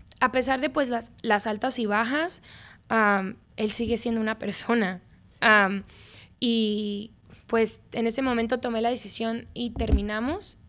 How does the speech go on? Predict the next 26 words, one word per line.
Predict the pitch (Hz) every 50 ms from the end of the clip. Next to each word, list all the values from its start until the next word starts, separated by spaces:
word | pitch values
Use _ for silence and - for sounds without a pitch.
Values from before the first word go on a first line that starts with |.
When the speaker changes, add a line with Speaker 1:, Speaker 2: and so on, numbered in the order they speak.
| - - -
Speaker 1:
No, | - 202 196 208 202 214 220 220
no | 226 214 208
tuvimos | - 240 233 233 240 240 233
más | 233 233 226 220
relación, | 226 233 233 220 202 - 220 220 233 285 381 - - - - - - - - - - -
pero, | - 240 233 233 220 220 214 208 208 208 196 202 208 208 - - - - _ _ _ _ _ - _ _ _ -
pero | - 226 220 214
alquilamos | 208 202 - 233 220 208 220 226 214
una | 233 220 202
casa | - - 220 226 214 - - - - - - -
donde | 226 214 214 208 208 208
vivíamos | 208 208 208 208 214 226 226 214 202 208
en | 220 208 202
ese | 196 185 226 220
momento | 208 196 202 196 202 202 226
mi | 226 220 208
mamá, | 196 185 196 208 208 220 240 262
que | - 262
estaba | 214 - - 214 214 220
de | 214
visita, | 208 202 185 - - 214 214 - 240 240
mi | 254 254 226
hermano, | 202 196 202 202 208 202 208 226 233 -
él | - 208 196 190
y | 185 185
yo. | 175 190